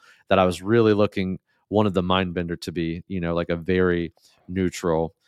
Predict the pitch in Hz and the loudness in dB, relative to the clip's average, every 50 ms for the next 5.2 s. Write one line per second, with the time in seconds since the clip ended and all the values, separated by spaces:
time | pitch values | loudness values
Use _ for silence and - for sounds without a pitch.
0 | _ _ _ _ - 90 92 92 90 - 87 92 92 92 87 - - _ _ 101 | _ _ _ _ -4 -2 -2 -2 -2 -2 0 0 0 0 0 -4 -10 _ _ -2
1 | 98 92 92 95 92 92 92 92 90 90 87 90 85 87 87 82 87 85 - 87 | 0 2 2 2 0 0 -2 0 0 0 0 0 2 2 0 0 -2 -6 -8 -8
2 | - - 92 87 87 - - 90 87 92 95 92 95 92 90 78 92 92 90 - | -4 -2 -2 -2 -2 -2 -4 -6 -2 -2 0 2 2 2 2 0 0 -4 -6 -6
3 | - - 87 87 87 85 87 85 82 90 85 80 95 87 85 82 - 92 - - | -4 -4 -2 -2 -2 -2 -2 -2 -2 -2 -2 -2 -2 -2 -2 0 -2 -2 -2 -4
4 | 90 85 - 82 - - 80 90 87 87 82 76 80 82 80 78 - - 78 78 | -8 -8 -8 -12 -16 -6 -2 0 0 0 0 -2 -4 -6 -6 -8 -8 -8 -8 -8
5 | 82 80 - 80 | -8 -12 -14 -16